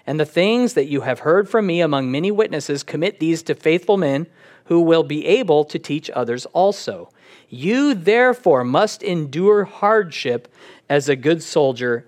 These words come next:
of Jesus Christ." Soldiers don't have it easy.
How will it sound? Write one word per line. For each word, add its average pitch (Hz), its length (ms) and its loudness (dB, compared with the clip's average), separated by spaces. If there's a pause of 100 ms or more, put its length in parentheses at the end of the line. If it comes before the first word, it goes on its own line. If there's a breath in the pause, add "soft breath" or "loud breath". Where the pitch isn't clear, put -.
(100)
of 123 140 -4
Jesus 113 400 -10
Christ." - 560 -8 (1600 loud breath)
Soldiers 208 520 0
don't 151 300 0
have 143 280 -4
it 160 140 -4
easy. - 580 -12